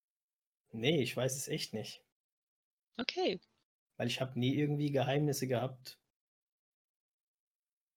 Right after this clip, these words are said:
Speaker 2: Okay, gut.
Speaker 1: Mhm.
Speaker 2: <laughs> Hm, <laughs> was war denn jetzt? Hm. <laughs>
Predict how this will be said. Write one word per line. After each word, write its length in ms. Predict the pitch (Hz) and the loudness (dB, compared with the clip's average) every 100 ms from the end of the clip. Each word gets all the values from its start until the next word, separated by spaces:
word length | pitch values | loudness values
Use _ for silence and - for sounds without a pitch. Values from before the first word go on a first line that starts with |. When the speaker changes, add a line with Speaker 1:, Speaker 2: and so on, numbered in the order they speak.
| _ _ _ _ _ _ - | _ _ _ _ _ _ 4
Speaker 2:
Okay, 420 | 233 - 320 202 - _ _ - | 4 8 8 8 4 _ _ -2
gut. 220 | 226 - | 0 4
Speaker 1:
Mhm. 500 | 127 120 113 165 170 - _ _ _ _ _ _ _ | 4 6 4 4 2 -8 _ _ _ _ _ _ _
Speaker 2:
<laughs> 500 | 202 226 277 208 - - | 12 12 12 12 12 12
Hm, 520 | 226 208 196 214 311 | 12 12 12 12 12
<laughs> 380 | - - 381 - | 12 12 12 12
was 140 | 311 | 12
war 80 | 202 | 12
denn 80 | 196 | 12
jetzt? 240 | 208 - | 12 8
Hm. 500 | 254 233 233 262 349 | 10 12 12 12 12
<laughs> 840 | 370 285 508 - 523 453 349 - 311 | 12 12 12 12 12 12 12 12 10